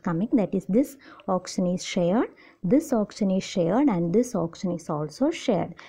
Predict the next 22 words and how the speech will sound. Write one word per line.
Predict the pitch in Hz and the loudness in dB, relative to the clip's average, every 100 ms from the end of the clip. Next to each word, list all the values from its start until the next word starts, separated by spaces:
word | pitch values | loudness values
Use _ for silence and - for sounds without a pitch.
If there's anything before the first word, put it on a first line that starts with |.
| - - | -20 -6
That | 170 170 | -2 2
is, | 370 - _ _ | 0 -2 _ _
three | - 320 403 | 2 4 4
ox-, | 240 185 - - - - | 2 0 -4 -12 -12 -4
from | 208 233 | 2 4
the | 349 - | 2 2
three | 311 359 | 2 4
oxygen | 233 180 - - 226 | 2 0 -2 0 2
atoms, | 160 151 214 262 - - | 0 -2 0 -2 -4 -6
how | 190 185 | -2 2
much | 226 339 - | 2 2 -2
contribution | 247 233 226 214 233 - 254 202 | 0 0 2 2 2 2 2 4
this | 220 254 - - | 2 2 -4 0
unit | 202 214 240 247 | 4 6 4 4
is | 226 175 | 0 2
getting? | 190 190 196 190 - - - | 0 2 0 -2 -8 -14 -2
Only | 196 190 302 523 - - - | 2 4 4 2 -2 -10 0
half | 262 320 440 - | 2 2 -2 -6
contribution | - 165 160 156 170 - 180 165 | -6 -4 -4 -4 -4 -4 -4 -2
will | 160 | -2
be | 165 339 | 0 2
getting. | 190 151 - | 2 -2 -6